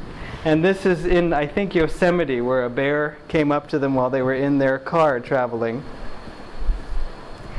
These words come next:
This is Niagara Falls. I mentioned, I showed this picture also because on that same visit, uh, he, this picture was taken, and you may rec-, recognize it.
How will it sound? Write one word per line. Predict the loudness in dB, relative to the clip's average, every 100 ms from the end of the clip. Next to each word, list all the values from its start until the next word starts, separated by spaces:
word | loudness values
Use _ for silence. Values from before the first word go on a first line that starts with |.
| 2 4
This | 4 4
is | 4
Niagara | 4 4 2 -2 -4
Falls. | 2 4 4 2 -4 -10 -12 -10 -10 -8 -10 -2 4
I | 6
mentioned, | 6 4 2 2 4
I | 2
showed | 4 2 4
this | 2 0
picture | 0 2 4 6
also | 6 4 2 2
because | 0 0 2
on | 2 2
that | 0 -2
same | -2 -2 0 0
visit, | 2 2 2 0 -4 -4 -2 -2 -2 2
uh, | 4 4 2
he, | -2 0 2
this | 0 2 2 2
picture | 2 2 4 2 2
was | 0
taken, | 0 0 0 -2 -2
and | 0 2
you | 2
may | 2 0
rec-, | 2 0 -2 -4 2
recognize | 2 4 2 2 2 0
it. | -2